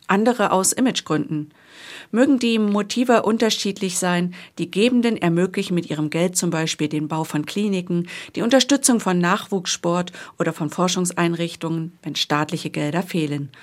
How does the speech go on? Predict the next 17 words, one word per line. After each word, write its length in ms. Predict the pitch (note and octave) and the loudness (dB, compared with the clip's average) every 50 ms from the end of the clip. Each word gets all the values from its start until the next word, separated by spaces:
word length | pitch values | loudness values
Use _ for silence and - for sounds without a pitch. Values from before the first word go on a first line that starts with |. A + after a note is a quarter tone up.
| - - - - _ - | -20 -20 -20 -20 _ 0
Und 160 | B3+ C#4 - | 0 2 2
sie 100 | - - | 2 2
investieren 540 | G#3 G#3 F3+ F3 F3 - G3 F#3+ F#3 F#3+ F3+ | 2 2 2 0 2 2 2 4 4 4 4
in 120 | F3 F3+ | 4 4
neue 280 | E3+ D#3+ E3 E3+ E3 E3+ | 4 4 4 4 2 2
Technologien, 840 | - F#3 F3 - F#3 F#3+ G3+ G#3+ G#3+ - F3+ D3+ C#3+ C#3+ C#3+ - - _ _ _ _ _ - | 0 -4 -4 -4 -2 0 0 0 0 0 0 0 0 -2 -4 -6 -12 _ _ _ _ _ -2
auch 200 | D#3+ D3 C#3+ - | 0 0 0 0
in 160 | - D#3 D3+ | -2 -2 -2
K 160 | - - F#3+ | 0 0 0
I. 320 | - - A3 E3 C3 A#2+ - - _ _ - - _ _ | 0 2 0 0 -2 -4 -10 -20 _ _ -20 -20 _ _
Eine 240 | - G#3 B3+ C#4 B3+ | 4 6 6 6 6
der 200 | - F3+ E3+ - - - | 4 4 2 2 -2 -2
Ursachen 560 | E3+ E3+ F3 E3 E3+ D#3+ D#3 - - D#3+ D3+ | 0 2 2 2 2 2 0 0 -2 -4 -4
vieler 240 | - - F3 E3+ E3 | -2 0 2 2 2
Vermögen 460 | - E3+ D#3+ D#3 D#3+ E3 E3 E3 D#3+ | 2 2 2 2 2 2 2 2 0
und 120 | D#3 D3 | 0 0
Reichtümer 640 | D3+ D3+ E3 E3 - - - E3 D#3 D3+ D#3 D#3 | 2 0 0 0 -2 -4 -2 0 0 2 0 0